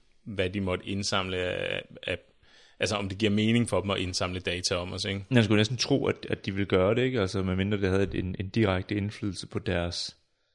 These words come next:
Speaker 2: s-, øh, hvad skal man sige, salg af appen. Fordi så vidt jeg forstår, så er det bedre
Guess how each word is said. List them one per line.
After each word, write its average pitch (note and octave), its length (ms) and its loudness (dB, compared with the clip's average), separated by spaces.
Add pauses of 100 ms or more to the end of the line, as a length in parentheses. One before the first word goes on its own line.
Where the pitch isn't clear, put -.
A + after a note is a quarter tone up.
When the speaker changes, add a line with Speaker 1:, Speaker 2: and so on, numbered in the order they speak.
(440)
Speaker 2:
s-, - 220 -2
øh, - 80 -4 (220)
hvad G2+ 100 -2
skal - 120 -6
man F#2 60 -2
sige, G2 160 -6
salg - 360 0
af F#2 160 0
appen. G2 220 -4
Fordi F#2+ 240 -6
så F#2 140 -4
vidt A#2 120 2
jeg A#2 80 4
forstår, G#2 360 2
så G2+ 140 -2
er G2+ 40 2
det G2 120 -2
bedre A#2 440 6